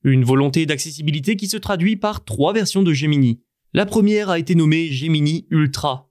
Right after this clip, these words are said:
C'est la haut de gamme, la plus performante. La deuxième, Gemini Pro, s'adapte à un grand nombre de tâches et de besoins des utilisateurs. La troisième et dernière version, Gemini Nano, est pensée pour des tâches plus spécifiques et pour les appareils mobiles.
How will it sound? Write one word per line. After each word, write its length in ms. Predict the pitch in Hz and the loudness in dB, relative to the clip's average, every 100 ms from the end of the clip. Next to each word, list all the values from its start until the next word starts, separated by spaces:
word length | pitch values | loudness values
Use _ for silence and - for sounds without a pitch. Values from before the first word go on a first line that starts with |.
| - | -8
C'est 180 | - | -2
la 260 | 131 131 - | 0 0 0
haut 100 | 165 | 2
de 40 | |
gamme, 300 | 143 147 143 135 | 2 0 -2 -2
la 140 | 139 | 0
plus 140 | 151 | -2
performante. 760 | 143 175 - 165 156 180 196 - _ | -2 -2 -2 0 2 0 -2 -10 _
La 200 | 135 127 | 2 2
deuxième, 500 | 123 131 175 220 143 | 2 0 0 2 2
Gemini 440 | 123 135 143 151 | 0 0 0 0
Pro, 280 | 135 190 220 | -2 0 0
s'adapte 400 | 208 156 160 - | 0 -2 -6 -2
à 60 | 127 | 0
un 100 | 127 | 2
grand 300 | 131 139 156 | 2 2 2
nombre 240 | 170 139 | 2 2
de 80 | 135 | 0
tâches 340 | 139 190 - | -2 -4 -4
et 40 | 147 | -2
de 100 | 131 | 0
besoins 400 | 123 135 143 151 | 0 0 0 -2
des 180 | 127 120 | -4 -8
utilisateurs. 760 | - 127 127 127 151 185 196 - _ _ _ | -10 -6 -4 -2 -2 0 -2 -4 _ _ _
La 160 | - 120 | -2 -2
troisième 440 | - 143 135 151 | 0 -2 -2 -2
et 80 | 127 | -2
dernière 360 | 117 139 156 147 | 0 0 0 0
version, 460 | 156 135 - 220 | -4 -4 0 2
Gemini 540 | 196 139 139 139 139 131 | 2 2 2 2 2 2
Nano, 400 | 143 180 220 240 _ _ | 4 4 2 0 _ _
est 100 | 160 | -4
pensée 320 | 190 185 220 | 0 -2 -2
pour 160 | 196 160 | 0 0
des 100 | 160 | 0
tâches 300 | 190 180 - | -2 -4 0
plus 100 | 190 | 0
spécifiques 580 | - 226 - 190 196 - | 0 -2 -4 -4 -6 -4
et 100 | 151 | -2
pour 140 | 147 | 0
les 160 | 170 160 | 0 0
appareils 260 | 170 175 185 | -4 0 2
mobiles. 380 | 190 165 131 | 2 2 0